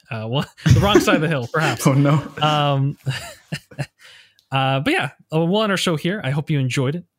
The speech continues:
Speaker 1: Um, and let's, uh, thank all our patrons who are helping us out. Um, of course, your patron, um, all the support goes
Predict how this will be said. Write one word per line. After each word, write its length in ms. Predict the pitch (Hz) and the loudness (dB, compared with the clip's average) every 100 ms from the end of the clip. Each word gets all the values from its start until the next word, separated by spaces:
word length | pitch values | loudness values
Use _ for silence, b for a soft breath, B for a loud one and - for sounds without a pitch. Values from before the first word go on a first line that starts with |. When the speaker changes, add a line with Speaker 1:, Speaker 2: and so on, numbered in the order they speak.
| 123 | -12
Speaker 1:
Um, 520 | 113 113 110 110 113 _ | -8 -8 -10 -10 -12 _
and 520 | 117 117 113 113 113 - _ _ _ _ _ _ | -8 -6 -6 -6 -8 -12 _ _ _ _ _ _
let's, 380 | 123 139 139 - | -6 -4 -4 -4
uh, 220 | 143 131 | -2 -4
thank 260 | - 160 147 | -4 -4 0
all 80 | 175 | -2
our 80 | 165 | -2
patrons 380 | 170 156 160 | -4 -4 -4
who 80 | - | -4
are 100 | 135 | -4
helping 360 | - 147 139 127 | -4 -6 -6 -8
us 140 | 117 - | -8 -6
out. 300 | 143 143 135 _ - | -4 -2 -4 _ -12
Um, 400 | 113 110 107 107 | -10 -10 -12 -14
of 120 | 123 | -12
course, 260 | - 127 - | -6 -6 -6
your 140 | 120 113 | -10 -10
patron, 540 | - 127 - 117 120 - _ _ _ _ _ | -8 -8 -8 -8 -8 -12 _ _ _ _ _
um, 280 | 120 113 110 - | -10 -8 -10 -8
all 220 | 120 127 | -6 -4
the 180 | 120 120 | -4 -6
support 640 | - 120 - 117 113 127 | -6 -8 -8 -8 -8 -10
goes 340 | 120 110 110 | -8 -6 -6